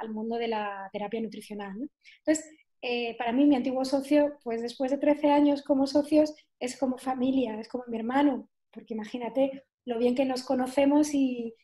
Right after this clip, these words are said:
y, y todo lo que hemos vivido juntos, ¿no? Y su hijo, de, él se casó y tuvo un hijo, eh, que con cuatro añitos, pues, enfermó de un tumor cerebral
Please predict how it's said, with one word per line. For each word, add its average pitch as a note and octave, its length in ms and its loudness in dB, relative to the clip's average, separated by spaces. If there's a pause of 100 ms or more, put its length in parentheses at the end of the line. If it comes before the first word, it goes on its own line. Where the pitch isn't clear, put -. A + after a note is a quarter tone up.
(220)
y, D4+ 380 -20
y A#3 80 -16
todo B3 180 -2
lo B3+ 100 -2
que B3 80 -4
hemos A#3+ 180 0
vivido A3 280 -2
juntos, C4 480 4
¿no? C4+ 180 -8 (800)
Y C#4+ 240 4
su C#4+ 220 0
hijo, E4+ 560 0
de, B3+ 380 -2
él C4 80 -6
se C4+ 180 -8
casó F4 460 -4
y D4 400 0 (380)
tuvo C4+ 200 -2
un C4+ 120 2
hijo, E4 340 -2 (440)
eh, A3+ 800 -4
que A#3 80 -20
con B3 160 -8
cuatro B3+ 240 -4
añitos, C#4+ 500 0
pues, A#3 580 -4
enfermó A#3+ 460 -6
de C4 80 -4
un B3+ 80 -14
tumor B3+ 300 -6
cerebral C4+ 540 -2